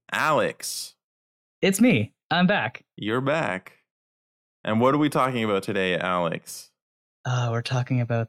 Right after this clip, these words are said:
Speaker 2: the complexities and nuances of email etiquette.
Speaker 1: Yes, we're talking about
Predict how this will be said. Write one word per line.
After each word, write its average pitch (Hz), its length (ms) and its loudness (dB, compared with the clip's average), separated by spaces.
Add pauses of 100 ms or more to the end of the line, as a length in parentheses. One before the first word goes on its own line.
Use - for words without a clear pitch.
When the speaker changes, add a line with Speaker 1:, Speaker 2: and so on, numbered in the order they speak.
Speaker 2:
the 110 320 -4 (140)
complexities 120 840 0
and 113 160 2
nuances 113 640 4
of 98 220 0 (180)
email 156 640 6
etiquette. 135 500 2 (160)
Speaker 1:
Yes, 101 640 -2
we're 98 140 -2
talking 107 300 -2
about 104 280 0